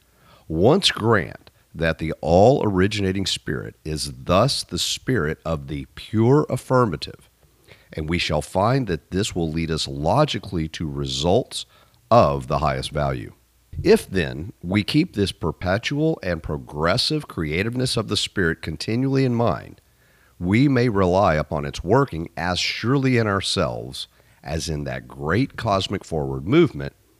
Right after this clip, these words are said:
which we speak of as evolution. It is the same power of evolution working within ourselves, only with this difference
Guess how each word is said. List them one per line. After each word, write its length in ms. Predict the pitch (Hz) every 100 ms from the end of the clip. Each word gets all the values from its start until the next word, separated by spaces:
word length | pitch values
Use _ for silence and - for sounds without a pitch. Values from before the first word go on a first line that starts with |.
| - -
which 280 | 90 92 -
we 200 | 160 -
speak 400 | - 87 76 -
of 340 | 50 53 69 _ - -
as 220 | 87 76
evolution. 640 | 71 78 113 117 - - _ _ -
It 160 | 120 147
is 220 | 220 175
the 80 | 123
same 320 | - 139 120
power 360 | 117 131 107 85
of 140 | 80
evolution 580 | 90 76 85 104 - 71
working 320 | 95 143 87
within 300 | 78 - 71
ourselves, 600 | 69 - 156 113 78 76 -
only 260 | 143 135
with 220 | 104 92
this 220 | - 80 -
difference 640 | 110 113 - - - -